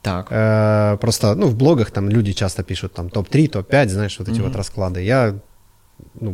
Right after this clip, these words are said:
Speaker 2: вообще не согласен с такой формулировкой,
Speaker 1: Мгм.
Speaker 2: топ-три книги, ну, блин, да каждое, там
Speaker 1: Мгм.
Speaker 2: одно какое-то предложение может жизнь
Speaker 1: Мгм.
Speaker 2: повернуть нафиг вообще.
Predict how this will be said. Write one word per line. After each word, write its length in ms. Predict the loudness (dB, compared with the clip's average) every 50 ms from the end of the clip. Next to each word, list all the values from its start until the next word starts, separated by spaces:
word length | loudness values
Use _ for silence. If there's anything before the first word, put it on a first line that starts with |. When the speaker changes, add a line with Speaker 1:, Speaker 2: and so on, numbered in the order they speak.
| -4 -4
Speaker 2:
вообще 300 | -4 -2 2 2 2 2
не 80 | 2 0
согласен 480 | 0 0 2 2 2 2 0 -2 -6
с 60 | -6
такой 220 | -8 -6 -4 -4 -4
формулировкой, 720 | -4 -2 -2 0 2 4 4 4 4 2 2 -2 -2 0
Speaker 1:
Мгм. 160 | 0 0 0
Speaker 2:
топ-три 320 | 0 0 -2 -2 -4 -4
книги, 340 | -2 0 0 0 2 2 0
ну, 140 | 0 0 -2
блин, 400 | -2 -2 -2 -2 -2 -4 -4 -4
да 100 | -6 -4
каждое, 400 | 0 0 0 2 0 0 -2 -2
там 140 | 0 0 0
Speaker 1:
Мгм. 40 | 0
Speaker 2:
одно 220 | 0 0 -2 -2
какое-то 240 | -2 -4 -4 -4 -4
предложение 540 | -4 -2 -2 0 0 0 0 0 0 0 -2
может 200 | -2 -2 -2 -2
жизнь 200 | -2 -2 -2 -2
Speaker 1:
Мгм. 40 | -2
Speaker 2:
повернуть 400 | -2 -2 0 -2 -2 -4 -4 -4
нафиг 320 | -6 -6 -6 -8 -10 -10 -12
вообще. 220 | -12 -14 -16